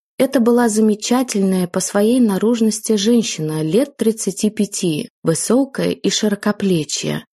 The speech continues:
с глубоко запавшими серыми глазами, временами вспыхивавшими, а затем снова потухавшими, как бы от большого страха.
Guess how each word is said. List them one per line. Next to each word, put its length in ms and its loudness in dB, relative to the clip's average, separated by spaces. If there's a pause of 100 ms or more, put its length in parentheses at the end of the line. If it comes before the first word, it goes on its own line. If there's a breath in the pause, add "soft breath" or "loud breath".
с 120 0
глубоко 540 0
запавшими 720 0
серыми 480 0
глазами, 760 -2 (140)
временами 840 0
вспыхивавшими, 1300 -4
а 120 0
затем 320 0
снова 340 0
потухавшими, 960 -4 (200)
как 220 -4
бы 140 0
от 100 -4
большого 460 -4
страха. 800 -6